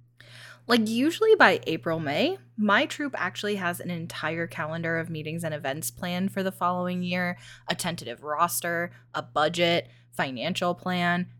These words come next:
everything. I love to be as prepared as possible, as early as possible, because it really helps me manage being a troop leader with the rest of my life if I can keep it as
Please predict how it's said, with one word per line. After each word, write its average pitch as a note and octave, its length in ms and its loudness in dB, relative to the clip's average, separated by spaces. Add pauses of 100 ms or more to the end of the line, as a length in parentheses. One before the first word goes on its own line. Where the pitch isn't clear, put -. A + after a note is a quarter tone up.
(120)
everything. C3+ 640 -2 (220)
I G3 180 6
love D#3+ 680 6
to E3+ 120 -2
be F3 240 2
as E3 220 -2
prepared E3 420 0
as E3+ 160 -2
possible, F#3 560 -4
as D#3 240 -6
early D#3 300 0
as C4+ 160 2
possible, C#4+ 500 -4
because A3 300 -2
it F#3+ 220 -2
really F3+ 280 2
helps E3 380 -6
me E3 420 -6 (320)
manage F3+ 540 0
being E3+ 300 -8
a D#3 60 -8
troop - 280 -14
leader B3+ 380 -2
with F3 220 -4
the F3+ 100 0
rest D3+ 280 0
of F#3+ 140 -2
my F3 160 2
life D#3+ 460 0
if G3 120 0
I A3+ 120 4
can F3+ 200 -4
keep F3+ 240 -8
it F3+ 220 2 (400)
as C3+ 360 -2